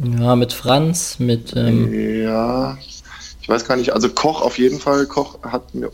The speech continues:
Speaker 2: unfassbar gut gefallen von Anfang an sowieso. Als Abwehrspieler sofort Fuß gefasst. Der kam ja eigentlich aus dem Nichts.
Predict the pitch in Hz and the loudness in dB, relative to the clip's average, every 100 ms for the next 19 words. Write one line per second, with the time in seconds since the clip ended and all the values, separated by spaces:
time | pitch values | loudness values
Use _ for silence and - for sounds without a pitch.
0 | - 143 147 127 - 117 127 - - 117 | -4 -4 -2 -4 -2 -2 -2 -6 -4 -2
1 | 117 117 107 120 120 107 117 123 107 110 | -2 -4 -4 -2 -4 -4 -4 -4 -4 -2
2 | 127 151 160 - - 107 - - 135 127 | -2 -2 -6 -20 -10 -8 -4 -2 -2 -6
3 | - 127 123 127 - 123 - - 131 - | -2 -2 -2 -4 -2 -4 -6 -6 -6 -6
4 | - 123 123 - - - - - - 110 | -6 -4 -4 -8 -16 -20 -20 -20 -10 -8
5 | 95 - 113 123 120 110 101 - - 113 | -8 -6 -4 -2 -2 -4 -4 -6 -4 -2
6 | 113 147 - - | 0 -2 -4 -10